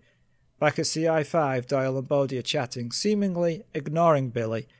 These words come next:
Bodhi says he shacked up with a doctor in East Africa once, and every time they did it, she checked his pulse. "To see if you're still alive?" replies Doyle.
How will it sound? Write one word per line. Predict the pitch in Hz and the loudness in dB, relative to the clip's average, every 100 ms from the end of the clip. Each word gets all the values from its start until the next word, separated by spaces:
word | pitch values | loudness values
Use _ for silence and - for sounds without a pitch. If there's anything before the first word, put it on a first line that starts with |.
| _ _ _ _ _ _ _ | _ _ _ _ _ _ _
Bodhi | 151 151 135 | 2 4 4
says | - 139 120 | 2 0 -2
he | |
shacked | 113 - 156 - | -2 0 0 0
up | 165 | -4
with | 143 | -4
a | 135 | -6
doctor | 123 147 - 147 | -2 -2 -2 -8
in | 156 | -8
East | 202 180 - | -6 -6 -4
Africa | 196 - 135 - | -6 -6 -6 -4
once, | 123 139 180 - | -2 -2 -4 -8
and | 131 127 _ _ _ _ | -8 -10 _ _ _ _
every | 151 165 | -2 0
time | 170 170 170 165 | 2 4 4 2
they | 160 156 135 _ _ _ _ _ _ | -2 -4 -8 _ _ _ _ _ _
did | 165 135 | 0 2
it, | 165 - _ | 0 -2 _
she | - - 135 | -14 -10 -2
checked | 185 180 | 0 0
his | 160 - | -4 0
pulse. | 196 190 123 - - _ _ _ _ _ _ _ _ | 4 4 4 -6 -10 _ _ _ _ _ _ _ _
"To | - | -6
see | 139 - - 175 | -4 -4 -4 -4
if | 170 - | -4 -6
you're | 170 | -6
still | - - 160 | -4 -2 -2
alive?" | 147 139 135 185 320 - - _ _ _ | 0 0 2 2 0 -6 -12 _ _ _
replies | - - 175 180 | -16 0 2 4
Doyle. | - 175 196 208 | 2 0 0 -2